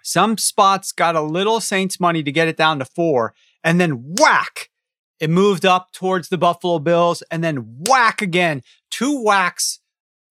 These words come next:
from very, very sharp groups on this game that I am quite familiar with who they are. And now this line sits at conservatively five and a half. There are a couple spots that still have five and a half. Most of the spots have six, and I'm even seeing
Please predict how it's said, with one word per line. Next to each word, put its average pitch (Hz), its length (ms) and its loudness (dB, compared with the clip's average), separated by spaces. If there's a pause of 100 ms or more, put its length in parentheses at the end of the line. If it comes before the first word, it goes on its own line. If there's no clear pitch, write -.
(140)
from 151 300 -2
very, 220 340 4
very 196 320 -2
sharp 170 360 -2
groups 151 340 -10
on 151 220 -2
this 156 160 -6
game 143 280 -6
that 135 140 -2
I 147 160 4
am 151 100 -2
quite 180 300 -4
familiar 151 400 -2
with 135 160 -4
who 156 140 -6
they 143 160 0
are. 120 260 0 (300)
And 156 140 -2
now 196 200 4
this 226 220 -2
line 185 240 0
sits - 420 -4 (300)
at 147 260 0 (680)
conservatively 208 800 0
five 190 420 0
and 170 80 -2
a 160 40 0
half. 139 140 -2
There 165 120 -2
are 156 60 0
a - 40 -4
couple 196 300 -4
spots - 240 -2
that 147 60 -14
still 160 200 -4
have 151 100 -2
five 147 200 0
and 135 80 -10
a - 20 -6
half. 113 140 -10
Most 220 460 -2
of 262 40 -6
the 233 60 0
spots 185 340 2
have 151 160 -2
six, - 340 -2
and 165 140 -10
I'm 175 320 0
even 233 400 -2
seeing 190 600 0